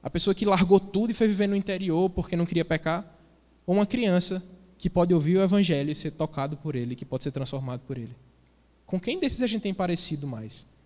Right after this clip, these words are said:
Será que a nossa santidade é realmente só no nosso coração e, "Tá bom, só ligo pra mim"? Ou será que a gente é realmente a pessoa que entende o que Cristo fez por nós e isso nos transforma por inteiro? Se nós ficamos como o homem rico da minha ilustração,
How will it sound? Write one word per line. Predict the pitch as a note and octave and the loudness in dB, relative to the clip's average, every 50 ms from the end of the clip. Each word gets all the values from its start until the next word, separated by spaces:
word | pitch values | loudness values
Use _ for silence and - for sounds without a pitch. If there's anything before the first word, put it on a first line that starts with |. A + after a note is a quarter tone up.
| _ _ | _ _
Será | - - F3+ F#3 A3 | -8 -4 -2 -2 0
que | - C4+ | 0 0
a | |
nossa | B3 A3+ - G#3+ | 0 0 0 0
santidade | - G3+ F#3+ - G#3 E3+ E3 D#3 D#3 D#3 | 0 0 0 0 0 2 2 2 2 2
é | |
realmente | C#3+ F3 E3+ E3+ D#3+ - | 2 2 2 2 2 0
só | - - E3+ | 0 0 0
no | F3+ | 2
nosso | F#3 F3 E3+ - | 2 2 2 2
coração | - F3 D#3 C#3+ - - D#3+ D#3+ | 4 2 2 2 2 0 -2 0
e, | E3+ E3 D3+ C#3+ B2+ B2 - - - - - _ _ _ _ _ - | 0 0 0 0 -2 -6 -10 -18 -20 -20 -20 _ _ _ _ _ -6
"Tá | E3 D3 | -4 -4
bom, | C3 B2 A#2+ | -4 -4 -6
só | B2 - - | -6 -4 -4
ligo | C3+ C#3+ C#3 | -2 -2 0
pra | - - C#3+ | 2 2 2
mim"? | C#3 C3 A#2 - - - - - - - _ - _ _ _ _ _ _ _ - | 2 0 -2 -4 -6 -14 -20 -20 -20 -20 _ -20 _ _ _ _ _ _ _ -4
Ou | - E3 | -2 0
será | - F#3 F3 | 2 2 2
que | F3+ - | 2 2
a | F3 | 0
gente | D#3+ D#3 E3 | -2 0 2
é | D3+ | 2
realmente | E3 F3 E3+ E3+ E3 F3 | 2 2 2 2 0 0
a | E3 | 0
pessoa | E3+ E3 - E3+ | 0 0 0 -2
que | D#3+ - A3+ | -2 0 0
entende | A#3 A3 - - G#3 A3+ C4+ C4 B3+ | 0 0 2 2 2 4 4 4 4
o | B3 | 2
que | B3 A#3 | 2 2
Cristo | - A#3 A3 G3+ - - | 2 2 0 0 0 0
fez | - G#3+ G3 | 0 0 0
por | - - A3 F#3 | 0 0 0 2
nós | F#3+ E3 D3+ D3 C#3+ C#3 - - - - - - - - _ - | 2 2 2 2 2 0 -2 -4 -6 -8 -16 -20 -20 -20 _ -4
e | F3+ F3+ | -2 0
isso | - - F#3 | 0 2 2
nos | F3+ F3 | 0 0
transforma | - - G3 F#3 - E3 D3+ D#3+ D#3+ D3+ - - - _ - | 0 -2 -2 -2 -2 -2 -2 -2 -4 -6 -8 -12 -8 _ 0
por | F#3 F#3 | 0 2
inteiro? | F#3 F#3+ F#3+ F#3+ D3 C3 B2 A#2+ - - - - _ _ _ _ _ _ _ _ _ _ _ _ _ _ _ _ _ _ _ _ _ _ _ _ _ _ - | 2 -2 -4 -4 -4 -6 -6 -8 -12 -16 -18 -20 _ _ _ _ _ _ _ _ _ _ _ _ _ _ _ _ _ _ _ _ _ _ _ _ _ _ -8
Se | - - | -4 -2
nós | G3 G#3 G#3 | -2 0 0
ficamos | - C4 - B3 A#3+ A#3 - | 0 0 0 0 0 0 0
como | - A3 G#3 G#3 G3 | 0 0 0 2 2
o | F#3 D#3 - - - D3+ D#3 D3+ | 0 0 -2 -4 -4 -2 0 2
homem | D#3 D3+ D#3 D#3 D3 | 2 4 4 2 0
rico | B2+ A2 D#3+ F3 F3+ - E3 | 0 -2 -4 -4 -4 -4 -4
da | D3+ C#3+ | -4 -2
minha | C#3 C#3 | -2 -2
ilustração, | C3+ C3+ - - - C3 - - F#3+ G#3+ C4+ A#3+ | -2 -4 -4 -4 -4 -4 -2 -2 -2 -2 -2 -2